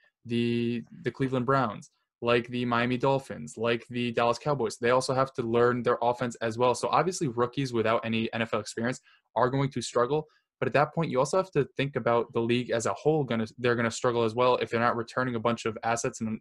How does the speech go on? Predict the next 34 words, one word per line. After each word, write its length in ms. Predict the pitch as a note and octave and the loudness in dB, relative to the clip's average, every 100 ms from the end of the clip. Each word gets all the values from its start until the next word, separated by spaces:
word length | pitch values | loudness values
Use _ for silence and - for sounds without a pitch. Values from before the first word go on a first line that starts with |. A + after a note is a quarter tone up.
| - | -4
a 60 | |
lot 180 | A2+ A2+ | 2 2
of 60 | A2+ | 0
people 200 | B2 - | -6 -6
in 100 | A#2+ | -4
the 80 | A#2 | -4
front 220 | - A#2 | -2 0
office 360 | A#2 A#2 A#2+ A#2 | 0 0 -4 -4
or 80 | |
in 60 | A2 | -6
the 80 | A2 | -4
coaching 320 | D3+ D3 B2+ | -2 -2 -4
staff, 240 | - A#2 - - _ _ | 0 -2 -2 -20 _ _
because 440 | C3+ B2 C3 A#2+ A#2 _ _ - | -6 0 2 2 -6 _ _ -4
even 220 | C#3+ E3+ | 0 2
though 80 | D#3 | 2
that 160 | C#3 | 2
they 80 | B2 | 0
have 180 | A#2+ C#3 | 0 2
this 180 | B2+ - | 0 -4
N 80 | A#2+ | -6
F 120 | A#2+ | -2
L 60 | A#2+ | -2
experience, 340 | A2+ - C3+ | -2 -4 -6
they 80 | A2 | -6
still 200 | A2 C3 | -6 -4
have 160 | B2 - | -4 -4
to 80 | A2+ | -4
learn 220 | A#2+ A2+ | -2 -2
the 60 | |
verbiage 360 | G#2+ A#2 A#2 A2+ | -2 -2 -2 -2
of 160 | A2 A2 | -4 0
their 140 | A#2 | -2
playbook, 380 | - B2+ A#2 | 0 -2 0